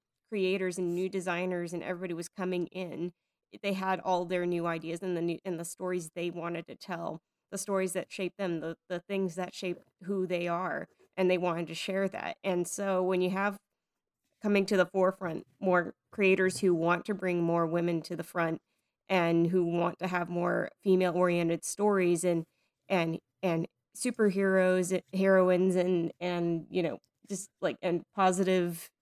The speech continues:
you know, female role model type characters. Uh, I think we can't, I think it was, like, we pretty much grew up in a great era because,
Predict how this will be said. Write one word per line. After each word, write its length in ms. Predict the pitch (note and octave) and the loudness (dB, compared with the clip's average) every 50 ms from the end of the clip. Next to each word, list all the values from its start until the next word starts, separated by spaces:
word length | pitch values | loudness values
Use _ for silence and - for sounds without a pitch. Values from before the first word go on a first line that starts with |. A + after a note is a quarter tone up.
| _ - | _ -4
you 100 | G3 E3 | -2 -2
know, 140 | E3 E3 | 0 -2
female 460 | E3 - G3 F#3+ F#3 F3+ F3+ E3+ E3+ D#3 | 0 2 4 4 6 6 4 4 2 4
role 240 | E3+ F#3+ G3 G3+ | 6 6 6 6
model 500 | F#3+ F3 E3 D#3+ D#3+ E3 D#3+ D#3 - - _ - | 4 2 0 0 0 0 0 0 -2 -4 _ -4
type 160 | F3 E3 D#3+ _ | -2 -2 -4 _
characters. 760 | - F#3 F#3 F#3+ G3 F#3+ G3 - - - - - - - - _ _ _ _ _ _ _ _ _ _ - | -2 0 2 2 2 0 -4 -6 -8 -8 -6 -8 -10 -10 -12 _ _ _ _ _ _ _ _ _ _ 0
Uh, 280 | - F3 E3+ E3 E3 - - _ _ | 2 2 2 2 -2 -4 -8 _ _
I 120 | - G#3 | 2 4
think 200 | G3 A3 A3 A3 | 4 4 2 2
we 100 | A3+ G#3 | 0 0
can't, 280 | G3 - G3+ G3 G3 - | 0 2 0 0 0 -2
I 280 | F#3+ - - - G3+ | -4 -2 0 0 0
think 240 | G#3 - A#3 G#3+ E3 | 2 2 2 0 2
it 80 | E3 E3+ | 0 0
was, 180 | F3+ F#3+ E3 | 0 0 0
like, 140 | - F#3 F3 - | 0 -2 -2 -2
we 80 | G3+ F#3+ | -6 -6
pretty 220 | - - G3+ F#3 | -2 -2 0 0
much 180 | F3+ F3 - - | 0 -2 -2 0
grew 140 | F#3+ F#3 | 2 2
up 120 | F3+ F3 - | 2 2 2
in 80 | F3+ | 0
a 60 | E3+ E3+ | 0 0
great 360 | F3 D#3+ E3 F3+ E3+ - - - | -2 -2 0 0 0 0 -2 0
era 380 | F#3 F#3 G3 G3+ F3+ E3 E3+ F#3 | 2 2 4 4 2 2 2 2
because, 580 | F#3 F3+ F3 - F#3+ F3 F3 F3 F3 E3+ - | 0 0 0 -2 -2 -2 0 0 -2 -4 -6